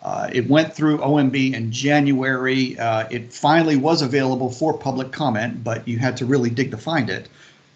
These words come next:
Uh, I'm not sure why C M S is not, uh, being more forthcoming with it, but nevertheless, uh, you know, I respect C M S in that they don't have a choice. This is a law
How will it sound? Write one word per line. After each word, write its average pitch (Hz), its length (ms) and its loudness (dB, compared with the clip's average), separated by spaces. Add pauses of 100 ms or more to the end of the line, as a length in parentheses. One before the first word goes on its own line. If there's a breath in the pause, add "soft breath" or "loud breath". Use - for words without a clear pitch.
(100)
Uh, 107 280 -2
I'm 123 80 0
not 131 160 0
sure 131 180 -2
why 120 180 2
C 127 220 0
M 117 120 0
S 117 240 2
is - 500 -2
not, 113 600 -2
uh, 117 120 -6
being 113 280 0
more 117 160 2
forthcoming 113 580 0
with 104 220 -4
it, - 120 -6
but 117 120 -4
nevertheless, 110 800 0 (440 loud breath)
uh, 113 440 -2 (100)
you - 180 0
know, 107 160 0
I 113 180 2
respect 110 640 -2
C 120 220 -2
M 107 140 -2
S 110 200 -2
in 113 100 -4
that 104 140 -6
they 131 120 0
don't 120 160 -2
have 117 180 -4
a - 60 -14
choice. - 460 -6
This - 200 -6
is 117 120 -8
a 113 80 -2
law 113 500 -2